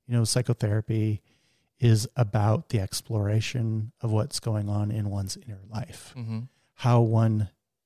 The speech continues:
Speaker 1: understands oneself, how one came to be who they are. It's not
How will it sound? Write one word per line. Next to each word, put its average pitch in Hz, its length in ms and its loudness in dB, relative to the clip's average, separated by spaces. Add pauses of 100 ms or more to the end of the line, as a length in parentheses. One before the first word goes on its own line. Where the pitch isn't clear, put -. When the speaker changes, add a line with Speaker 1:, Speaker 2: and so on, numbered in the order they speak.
Speaker 1:
understands 110 920 0 (100)
oneself, 110 480 -4
how 113 220 -2
one 107 480 -2
came 110 320 -4
to 117 100 -8
be 104 340 -8 (360)
who 123 100 2
they 107 220 4
are. 123 260 -2 (420)
It's - 220 -4
not 160 440 2